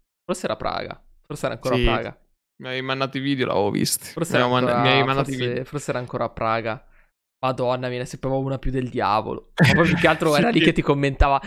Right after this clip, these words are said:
Speaker 1: lì che ti commentava anche il vestito di Richard. Minchia, poi Richard quando, quando registra quei cazzo di video lì, raga,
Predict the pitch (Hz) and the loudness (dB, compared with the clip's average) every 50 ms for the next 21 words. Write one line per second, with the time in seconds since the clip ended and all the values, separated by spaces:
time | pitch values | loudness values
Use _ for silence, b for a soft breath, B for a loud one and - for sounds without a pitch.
0 | B B B 156 156 165 175 - 156 147 143 135 139 135 127 - 151 135 135 135 | B B B 0 2 2 2 0 0 -2 -2 -2 -2 -4 -2 2 2 4 4 4
1 | 135 135 127 - 147 139 131 139 131 - - 147 131 139 131 131 131 123 123 127 | 2 2 2 2 0 0 2 2 0 0 0 0 -2 -2 0 2 2 2 2 0
2 | 127 127 - 123 117 120 - b b b b - 139 131 - 131 - B B B | -2 -2 -2 -2 -2 -2 -6 b b b b -4 -2 0 2 0 0 B B B
3 | B B 147 147 156 175 165 185 160 135 139 - - 135 131 135 135 131 127 127 | B B 2 4 4 4 2 2 0 0 0 -2 0 0 0 0 0 0 2 2
4 | 127 131 127 127 135 123 - - 131 120 127 120 - 135 123 - - - 127 123 | 2 0 0 0 -2 -2 0 0 0 0 0 0 2 0 0 0 0 -2 -2 -2
5 | 123 123 127 127 131 127 131 135 143 143 151 147 131 131 127 123 - - | -2 -4 -2 0 0 0 0 0 0 0 0 -2 -2 -2 -2 -4 -4 -8